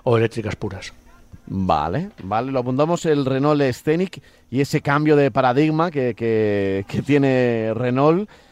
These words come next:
Speaker 2: Bueno, esta, estas decisiones que son importantes. Lo vemos, por ejemplo, aquí los aficionados a la Fórmula uno también, ¿no?
Speaker 1: Sí.
Speaker 2: Eh, creo que esta semana o la semana pasada decía, eh, que Francia,
Speaker 1: Di Meo,
Speaker 2: decía
Speaker 1: Luca
Speaker 2: Di
Speaker 1: Di
Speaker 2: Meo,
Speaker 1: Meo.
Speaker 2: Luca Di Meo
Speaker 1: Luca Di
Speaker 2: decía
Speaker 1: Meo.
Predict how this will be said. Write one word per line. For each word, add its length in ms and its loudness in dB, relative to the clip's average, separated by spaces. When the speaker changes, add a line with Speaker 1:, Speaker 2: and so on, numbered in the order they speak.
Speaker 2:
Bueno, 260 -4
esta, 260 0
estas 260 0
decisiones 360 -2
que 80 -14
son 160 -2
importantes. 520 0
Lo 140 0
vemos, 200 0
por 140 -2
ejemplo, 240 0
aquí 160 -2
los 140 -4
aficionados 540 0
a 40 2
la 100 4
Fórmula 440 2
uno 260 2
también, 400 -2
¿no? 180 -4
Speaker 1:
Sí. 120 2
Speaker 2:
Eh, 140 2
creo 180 -4
que 360 4
esta 180 2
semana 380 0
o 20 4
la 100 2
semana 300 0
pasada 380 2
decía, 680 2
eh, 680 4
que 120 -10
Francia, 480 0
Speaker 1:
Di 60 8
Meo, 100 0
Speaker 2:
decía 340 0
Speaker 1:
Luca 160 4
Speaker 2:
Di 60 2
Speaker 1:
Di 40 2
Speaker 2:
Meo, 140 2
Speaker 1:
Meo. 140 -6
Speaker 2:
Luca 220 -4
Di 60 0
Meo 200 0
Speaker 1:
Luca 140 6
Di 80 6
Speaker 2:
decía 140 4
Speaker 1:
Meo. 120 -2